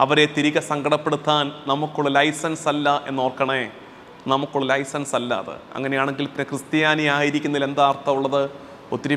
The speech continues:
പേര് സങ്കടപ്പെടുത്തുമ്പോഴും ഇനി അവരെ തിരികെ സങ്കടപ്പെടുത്താതിരിക്കാൻ, സങ്കടങ്ങളൊക്കെ ഞാൻ എൻ്റെ ഉള്ളിൽ കർത്താവിൻ്റെ കുരിശിൽ സമർപ്പിച്ചു കൊള്ളാം എന്ന് പറയാൻ തക്കവിധം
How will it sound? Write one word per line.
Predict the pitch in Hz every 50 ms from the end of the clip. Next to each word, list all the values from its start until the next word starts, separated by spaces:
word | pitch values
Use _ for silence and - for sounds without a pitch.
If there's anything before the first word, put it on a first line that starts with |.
| 143 151
പേര് | 151 147 147 143 143 139 -
സങ്കടപ്പെടുത്തുമ്പോഴും | 135 131 123 143 143 143 139 - 143 135 135 - 143 135 139 139 139 139 135 139 131 127 131 - - - 135
ഇനി | 139 147 151 143 135
അവരെ | 127 135 135 135 131 135 -
തിരികെ | 135 143 139 143 135 -
സങ്കടപ്പെടുത്താതിരിക്കാൻ, | 139 131 127 139 139 131 - 135 135 127 135 131 127 123 127 120 - - - - - - - - - - - - - - - - - - - - - 139
സങ്കടങ്ങളൊക്കെ | 131 135 135 151 156 156 156 147 143 - - - 156 151 143 - 139
ഞാൻ | 139 139 139
എൻ്റെ | 139 139 139 135
ഉള്ളിൽ | 139 147 160 160 151 147 143 143 - - - - -
കർത്താവിൻ്റെ | 139 127 - - - 151 147 151 147 151 147 156 151
കുരിശിൽ | - 143 151 151 - - 165 151 147 151 143 98 -
സമർപ്പിച്ചു | 143 135 139 139 - - 147 - - 135
കൊള്ളാം | 143 143 143 143 139 139 139 - - - 139
എന്ന് | 143 151 151 147 -
പറയാൻ | 135 135 135 135 127 120 107 110 101 - - -
തക്കവിധം | - - - 151 139 143 131 131 120 107